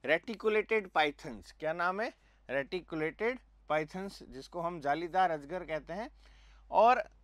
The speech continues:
रेटिकुलेटेड क्यों कहते हैं? क्योंकि जैसे ये सांप वगैरह होता है ना, इनके यहाँ पर यूँ ऐसे, ऐसे यूँ निशान वगैरह जो है यहाँ पर पाए जाते हैं, यूँ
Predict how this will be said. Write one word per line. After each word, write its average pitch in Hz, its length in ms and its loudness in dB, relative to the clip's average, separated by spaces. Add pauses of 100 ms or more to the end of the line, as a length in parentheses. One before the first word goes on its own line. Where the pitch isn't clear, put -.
(320)
रेटिकुलेटेड 214 680 0
क्यों 240 160 4
कहते 226 260 0
हैं? 220 120 -4
क्योंकि 208 240 -8
जैसे 196 260 -4
ये 202 80 -2
सांप 190 360 6
वगैरह 190 240 2
होता 143 220 2
है 214 80 -2
ना, - 180 -10 (2750)
इनके 160 260 -8
यहाँ 170 240 0
पर 160 140 -2
यूँ 165 120 -4
ऐसे, 156 220 -6
ऐसे 156 180 -8
यूँ 156 100 -6
निशान 156 460 -4
वगैरह 135 280 -2
जो 123 120 -10
है 131 180 -8
यहाँ 120 200 -14
पर 120 160 -14
पाए 117 300 -4
जाते 101 260 -12
हैं, 95 100 -16
यूँ 95 200 -20